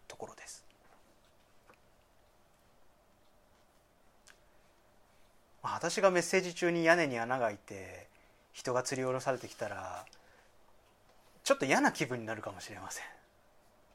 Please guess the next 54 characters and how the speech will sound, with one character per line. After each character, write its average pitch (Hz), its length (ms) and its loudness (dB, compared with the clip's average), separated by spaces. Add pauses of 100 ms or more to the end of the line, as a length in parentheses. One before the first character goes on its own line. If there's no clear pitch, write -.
(2000)
で 175 100 10
も 156 100 8
イ 160 80 6
エ 170 80 8
ス - 160 -2
は 127 460 8
ご 131 100 0
自 156 160 0
分 247 220 0
の 254 80 2
メ 247 120 4
ッ - 20 4
セ 220 180 4
ー - 20 4
ジ 143 100 -2
を 120 80 0
中 147 220 0
断 160 220 8
さ 156 160 0
せ - 80 -8
た 160 100 2
だ 156 100 4
け 160 100 -4
じ 135 80 -2
ゃ 120 40 -4
な 107 80 -8
く - 100 -18
て、 107 380 -6 (880)
家 202 240 4
の 302 120 4
持 262 140 2
ち - 140 -2
主 302 240 2
に 147 80 2
ま 123 140 0
で 113 100 -2
迷 139 260 2
惑 123 200 0
を 110 40 -8
か 117 140 -6
け 120 80 -8
た 107 100 -12
五 107 180 -10
人 120 300 -8
を 135 240 -4 (180)
咎 147 280 0
め 254 80 -2
な 277 120 2
か 131 80 0
っ - 120 -8
た - 80 -16
ん - 80 -20
で - 120 -20
す。 - 180 -16